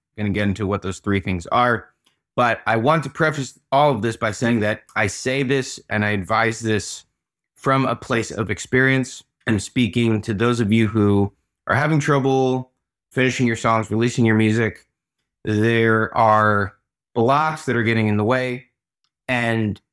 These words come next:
I believe that these three things that you are saying, any combination of these three things, might be getting in the way of that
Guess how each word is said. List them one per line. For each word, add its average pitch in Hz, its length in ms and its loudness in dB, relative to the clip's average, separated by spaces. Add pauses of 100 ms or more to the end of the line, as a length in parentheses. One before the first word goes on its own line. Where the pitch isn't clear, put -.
(120)
I 143 220 0
believe 110 540 0
that 107 200 -2
these 120 560 0
three 107 320 2
things 123 520 0
that 98 140 -4
you 98 180 0
are 101 120 0
saying, 147 960 0 (500)
any 147 220 2
combination 117 500 2
of 101 80 0
these 104 160 -2
three 101 220 0
things, 104 340 -2 (380)
might 123 480 0
be 107 480 0 (220)
getting 123 260 2
in 107 120 2
the 104 100 2
way 110 480 0
of 127 240 -4
that 131 380 -2